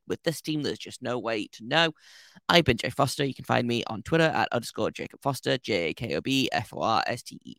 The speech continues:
R. You can find the podcast at L O underscore Blue Jackets. Uh, you can find Hattie at Hattie K underscore scouting. And, uh, until tomorrow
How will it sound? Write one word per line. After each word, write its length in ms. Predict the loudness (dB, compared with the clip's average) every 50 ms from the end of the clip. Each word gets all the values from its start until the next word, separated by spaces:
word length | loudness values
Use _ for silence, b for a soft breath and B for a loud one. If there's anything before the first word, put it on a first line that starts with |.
| _
R. 200 | 6 8 8 8 8 6 B B B B B B
You 100 | B -4
can 20 | -2
find 140 | -2 0
the 40 | 4
podcast 440 | 6 6 6 6 4 2 0 2 0
at 120 | -2 -2 2
L 220 | 4 4 4 4 4
O 180 | 4 4 4 2 0 -2
underscore 480 | -6 -6 -6 -8 -10 -6 -4 -4 -4 -6 _ 0
Blue 160 | 2 4 6
Jackets. 720 | 8 10 8 8 8 8 6 6 6 4 0 -6 -8 -8 -8 -8
Uh, 200 | -4 -4 -2 -2 -2
you 220 | -2 -4 -6 -6
can 180 | -8 -10 -10 -8
find 300 | -6 -6 -4 -4 -4 2
Hattie 400 | 6 6 6 6 6 2 0 -2
at 140 | -2 -4 -6
Hattie 520 | -4 0 2 2 2 2 0 -2 -4 -6 _ -16
K 460 | -8 -2 0 2 2 2 2 0 0 -4 -6 _ -6
underscore 680 | -4 -4 -4 -4 -6 -6 -4 -2 0 2 2 0 0 -2 -6
scouting. 720 | -8 -10 -10 -6 -4 -2 0 0 0 0 0 0 0 0 -4 _ b b b b b b b b b b b _ -2
And, 480 | 0 2 4 4 4 2 0 0 0
uh, 300 | 2 2 2 2 2 0 -2
until 240 | -4 -4 -4 -4 -4
tomorrow 480 | -2 -2 2 2 4 4 2 0 -2